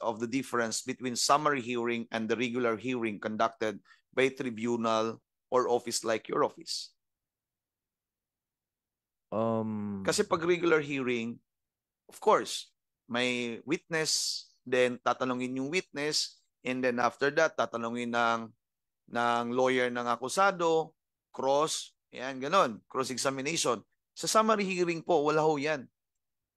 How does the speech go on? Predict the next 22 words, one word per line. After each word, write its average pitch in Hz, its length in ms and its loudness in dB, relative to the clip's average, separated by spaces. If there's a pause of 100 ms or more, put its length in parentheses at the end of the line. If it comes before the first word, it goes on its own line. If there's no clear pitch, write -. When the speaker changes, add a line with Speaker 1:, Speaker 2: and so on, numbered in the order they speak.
(340)
Speaker 1:
Wala 175 240 6
ho 170 80 6
yan. 156 400 0
Papel-papel 160 720 2
lang 139 160 -6
po 151 80 -6
yung 147 80 -6
summary 123 480 0
hearing. 113 320 -4 (1040)
November 196 640 6
ninyo 175 320 -2
sinimulan. 139 720 0 (160)
You 156 240 2
approved 160 400 2
the 147 80 -2
summary 143 400 0
hearing 139 560 -4 (320)
on 131 320 2
the, 139 720 2
on 123 320 -4
this - 560 2 (400)
hearing 156 480 2